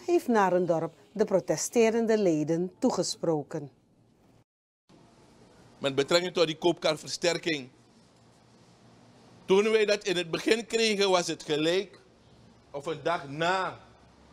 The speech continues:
Speaker 2: dat we ons salaris hebben ontvangen. Daarna werd het drie dagen.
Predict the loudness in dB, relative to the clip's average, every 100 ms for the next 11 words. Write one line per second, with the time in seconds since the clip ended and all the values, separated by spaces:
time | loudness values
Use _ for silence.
0 | -20 -20 -20 -20 -20 -20 -20 -4 -2 0
1 | -2 -2 -4 -2 0 0 0 -2 -4 -4
2 | -8 -6 -8 -8 -12 -16 -20 -20 -20 -20
3 | -20 -20 -20 -20 -20 -20 -16 -2 0 0
4 | -2 0 0 -2 -8 -8 -8 -4 -2 -2
5 | -4 -8